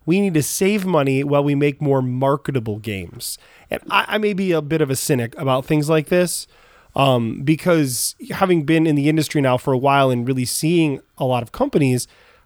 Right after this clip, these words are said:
it, it really is about survival and, and a lot of times, right? Like, these aren't, like, huge, you know, for, for an A E G, right? It's, it's,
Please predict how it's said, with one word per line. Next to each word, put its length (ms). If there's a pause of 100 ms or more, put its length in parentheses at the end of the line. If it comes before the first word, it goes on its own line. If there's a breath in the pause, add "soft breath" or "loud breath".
(120 soft breath)
it, 140
it 160
really 460
is 160
about 520
survival 840
and, 320
and 140
a 100
lot 180
of 60
times, 300
right? 280 (360 loud breath)
Like, 240
these 340
aren't, 300
like, 200
huge, 380
you 140
know, 60
for, 440
for 200
an 80
A 80
E 180
G, 400
right? 440
It's, 320
it's, 180